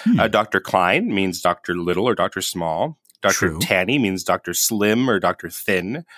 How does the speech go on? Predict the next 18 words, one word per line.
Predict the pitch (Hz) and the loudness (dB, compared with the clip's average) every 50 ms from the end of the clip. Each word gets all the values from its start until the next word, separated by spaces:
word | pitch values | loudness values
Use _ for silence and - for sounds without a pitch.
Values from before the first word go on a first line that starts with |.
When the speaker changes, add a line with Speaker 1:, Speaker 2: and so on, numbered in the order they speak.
| - - | -8 -4
Speaker 1:
Uh-huh. | 123 101 - - 90 82 - | -4 -4 -4 -4 -2 0 2
Speaker 2:
And | 113 113 | 4 4
then, | 110 107 104 104 101 | 4 4 4 4 4
uh, | 104 104 101 | 4 4 2
Detective | 95 92 - 104 - - 120 - - 120 | 0 -2 -8 -6 -4 -2 -2 -2 -4 -2
Kinderman | - 202 320 330 107 98 98 101 | -2 0 2 2 2 2 2 2
means | 98 95 95 107 117 - | 0 0 0 -2 -2 -4
Detective | 101 - 95 - - 113 | -4 -4 -4 -4 -6 -6
Childman. | - - 165 196 117 95 92 85 80 80 82 87 | -4 -2 0 0 0 0 -2 -4 -6 -6 -10 -10
Speaker 1:
Yes, | - 123 117 131 175 214 254 285 302 302 185 117 - - - - | -10 -10 -8 -6 -4 -2 -2 -2 0 0 0 2 2 2 2 2
Speaker 2:
Mm-hmm. | - 92 | 0 0
Speaker 1:
actually. | 120 120 110 - - 113 98 90 82 80 - _ _ _ _ _ _ - | -2 -2 -2 -2 -2 -4 -4 -6 -8 -10 -14 _ _ _ _ _ _ -10
Speaker 2:
Yeah. | 143 143 143 151 143 143 | -6 -4 -2 -2 -2 -2
Speaker 1:
I, | - 135 | -2 -2
I | 139 | 0
was, | 135 143 135 117 - - - | 0 2 2 0 0 0 0
I | 127 139 | 0 0
was | 143 147 156 160 156 139 123 - - - - - | 2 2 2 2 2 2 0 0 -2 -2 -4 -6